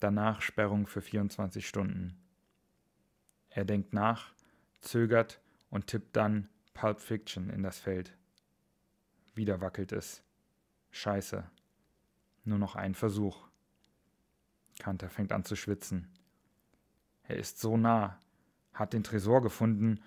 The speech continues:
und soll jetzt am Passwort scheitern? Denk nach, Mann. Konzentrier dich.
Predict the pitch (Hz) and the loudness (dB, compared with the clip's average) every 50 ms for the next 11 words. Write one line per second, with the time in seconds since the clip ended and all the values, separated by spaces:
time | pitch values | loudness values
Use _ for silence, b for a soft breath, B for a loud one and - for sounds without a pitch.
0 | B B B B B 110 95 104 107 104 104 107 107 - - 107 101 90 - - | B B B B B -4 -2 0 2 2 2 2 0 0 -2 -4 -4 -2 -2 -4
1 | 117 113 - - 131 131 - - - 131 131 120 - 131 131 131 127 117 - _ | -4 -2 0 0 0 0 0 -2 -2 -2 -2 0 0 -2 -2 -2 -4 -8 -10 _
2 | _ _ _ _ _ _ _ _ _ _ _ _ _ _ _ _ _ _ _ _ | _ _ _ _ _ _ _ _ _ _ _ _ _ _ _ _ _ _ _ _
3 | _ _ _ _ _ _ - 104 104 - - 107 110 110 104 - 98 98 90 92 | _ _ _ _ _ _ -2 -2 -2 0 0 0 0 0 0 0 -2 -2 0 0
4 | 92 90 - - - _ _ _ _ b b b b b b b b b b b | -2 -4 -6 -12 -20 _ _ _ _ b b b b b b b b b b b
5 | b b b b _ _ _ - - 120 110 - 117 113 - - - 127 120 98 | b b b b _ _ _ -4 0 0 2 4 2 2 2 2 2 2 2 2
6 | 92 90 92 - - | 0 -4 -6 -10 -16